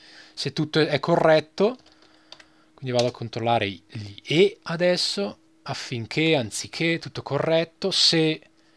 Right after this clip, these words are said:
né, come vediamo qua, né alla stampa né ai familiari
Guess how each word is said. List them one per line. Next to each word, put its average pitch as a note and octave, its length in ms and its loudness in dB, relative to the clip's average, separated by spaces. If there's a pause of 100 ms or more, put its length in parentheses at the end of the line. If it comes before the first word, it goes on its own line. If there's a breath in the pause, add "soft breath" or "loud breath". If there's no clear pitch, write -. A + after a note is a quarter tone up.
(260 soft breath)
né, D#3 360 0 (400)
come A#2 180 -8
vediamo G#2+ 320 -4
qua, C#3 260 -2
né D3+ 280 -2
alla B2 180 -2
stampa B2+ 540 -6
né B2+ 80 -4
ai B2 80 -6
familiari D3 840 -6